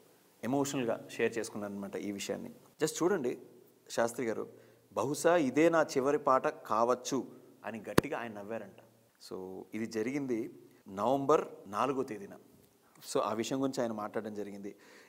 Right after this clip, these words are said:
ఈ పాట రికార్డింగ్ మొదలుపెట్టిన రోజే ఆయన అంత్యక్రియలు జరిగాయి. రాహుల్ గారు మనతో చెప్తున్నారు, "పాట నిజంగా చాలా బాగా వచ్చింది సార్, అందుకే మీ పేరు పెట్టుకున్నాం. మీరు వెళ్ళిపోయిన తర్వాత కూడా మిమ్మల్ని కొత్తగా ప్రపంచానికి పరిచయం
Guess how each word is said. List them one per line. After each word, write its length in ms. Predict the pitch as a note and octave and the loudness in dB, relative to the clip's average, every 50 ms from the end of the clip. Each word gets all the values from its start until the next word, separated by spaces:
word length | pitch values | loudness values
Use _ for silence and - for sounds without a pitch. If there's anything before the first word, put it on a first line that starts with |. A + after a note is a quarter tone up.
| - | 0
ఈ 80 | D3 D3 | 0 0
పాట 420 | C3+ - - G#2+ G#2+ C#3+ E3 - | 0 0 0 2 4 4 6 4
రికార్డింగ్ 560 | E3+ C3 B2+ A#2+ - D3+ D3 D3+ D3+ D#3 D#3 D3+ - | 4 4 4 2 6 8 8 8 8 6 0 -2 -8
మొదలుపెట్టిన 640 | - G#2 A2 A#2 C3+ D3+ D#3 D#3 D3+ C#3+ D3 C#3+ C3+ | -6 -2 0 4 4 4 4 4 2 2 2 0 0
రోజే 500 | B2+ A2 A#2 A#2+ A#2+ A2+ D3 F3+ G#3+ A#3 - - - - - - - _ _ - | 0 0 0 0 2 2 2 0 0 -2 -8 -16 -20 -20 -20 -20 -20 _ _ -4
ఆయన 180 | G#2 G#2+ G#2+ A2 | -2 -2 -2 -4
అంత్యక్రియలు 540 | G2 G#2 G2+ - A#2+ - - A2 A2 G#2+ F#2 | -6 -8 -6 -8 -8 -8 -6 -8 -8 -8 -8
జరిగాయి. 300 | G2 F#2 E2+ - - - _ _ - | -10 -14 -16 -16 -20 -20 _ _ -2
రాహుల్ 260 | F#2 A2+ C3+ D#3 E3 | 4 6 6 8 8
గారు 140 | D3+ D#3+ D3+ | 8 8 8
మనతో 200 | C#3+ C3+ B2+ B2+ | 6 4 0 0
చెప్తున్నారు, 480 | A2+ B2 A2+ - - A2+ G#2+ F#2+ - - - - - - _ _ _ _ _ _ _ - | -2 -2 -4 -4 -4 -6 -6 -6 -8 -10 -16 -20 -20 -20 _ _ _ _ _ _ _ 2
"పాట 260 | G#2+ A#2 D3 D#3 C#3+ | 6 6 6 6 6
నిజంగా 500 | C#3 D3 D3 A#2 A2 G#2 A#2 C#3+ D3+ D3 D3 | 4 4 4 2 0 -2 -2 0 -2 0 2
చాలా 140 | C3+ A#2+ B2 | 4 4 4
బాగా 200 | A2 A2+ A2 A2 | 4 4 2 0
వచ్చింది 280 | A2+ A#2 - A2 G2 - | -2 -4 -4 -10 -8 -4
సార్, 140 | G#2 G2+ - - - - - - | -4 -4 -4 -6 -18 -20 -14 -12
అందుకే 320 | G2+ A2 A2 A#2+ A#2+ D3 C#3 | -8 -6 -6 -4 -2 -2 -2
మీ 140 | B2 A#2 A2+ | -2 -2 -4
పేరు 240 | A#2 - G#2+ A2 | -2 -2 -2 -2
పెట్టుకున్నాం. 420 | A2 G#2 F#2+ - - - F#2 F#2 - - - - | -2 -6 -8 -8 -12 -14 -14 -14 -16 -16 -14 -8
మీరు 520 | G2+ B2 D#3 F#3+ G#3 F3+ E3+ E3+ A3 G3 | -2 0 2 4 6 8 8 6 6 4
వెళ్ళిపోయిన 520 | C3 A2 A2+ B2 D#3+ F3 E3+ F3+ F3+ E3+ E3 | 0 0 2 4 4 4 6 6 4 4 4
తర్వాత 420 | - D3+ C#3 C#3 C#3+ C#3+ C#3 - | 2 2 2 4 6 4 4 2
కూడా 360 | C#3 - B2 A#2 B2 D3 F3+ | 0 0 2 2 4 4 2
మిమ్మల్ని 420 | D#3+ B2+ A#2 A#2+ C3+ C#3+ D3 D3+ D3 | 0 -2 -4 -2 0 0 0 0 0
కొత్తగా 540 | D3 - - A#2 A#2 - - F3 D#3+ F3+ F3+ | -4 -2 -2 -2 -2 0 -2 2 4 4 2
ప్రపంచానికి 720 | F3 E3 D#3 - D#3+ D3+ D3+ - D#3 C#3+ C#3+ C#3 C3 B2 | 2 0 -4 -4 -4 -6 -6 -4 -6 -4 -4 -2 -4 -4
పరిచయం 500 | - - B2 A#2+ B2 - - D3+ D3 | 0 2 2 2 2 2 -2 -2 -2